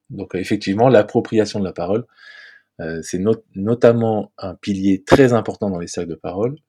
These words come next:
mais c'est aussi quelque chose que je m'applique, euh, dans ma vie, euh, quotidienne. Et je remarque, évidemment, qu'il y a des gens qui ont du, une difficulté à le faire et qui aiment bien la généralisation. Bien sûr que c'est OK. Je suis pas en train de, de dire qu'il faut absolument tous qu'on fasse la même chose.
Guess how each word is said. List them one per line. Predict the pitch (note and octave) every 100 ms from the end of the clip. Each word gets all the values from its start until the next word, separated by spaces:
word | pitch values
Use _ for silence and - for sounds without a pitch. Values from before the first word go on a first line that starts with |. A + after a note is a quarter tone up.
| -
mais | F#2+
c'est | - F2+
aussi | E2+ -
quelque | A2+ F#2+
chose | G#2+
que | -
je | E2+
m'applique, | F2 E2 - A#2 -
euh, | F#2 F2+
dans | G2+ G2+ F#2+
ma | F#2
vie, | E2+ G2 G2+
euh, | E2+ _ _ _ _ _ _ _ _ _ _ -
quotidienne. | F2 - F#2 E2+ -
Et | G#2
je | F#2
remarque, | F2 F2 B2+ D3 -
évidemment, | F2 E2+ F2+ B2
qu'il | -
y |
a | F2
des |
gens | E2+ G2+ A#2+
qui | -
ont | F#2
du, | F2 E2 F2 _ _ _ -
une | G2+
difficulté | G2 G#2 C3+ D3 D3
à | D#3+
le |
faire | - G#2+ F#2+ _ _
et | -
qui | - F#2+
aiment | F2+ F2
bien | G#2 B2+
la | B2
généralisation. | F#2+ G2 F#2 F#2 F2+ F2+ - - _ _ _ _
Bien | F2+ F#2
sûr | F#2+ C3
que | -
c'est | G2+ F2
OK. | G2 G2+ - - _ _ _ _
Je | -
suis |
pas | - F#2+
en | E2
train | - G2
de, | F2 F2
de | F2
dire | F#2 G2
qu'il | -
faut | - -
absolument | - A#2+ A2
tous | A2+ B2
qu'on | -
fasse | - -
la | F#2
même | F#2
chose. | - -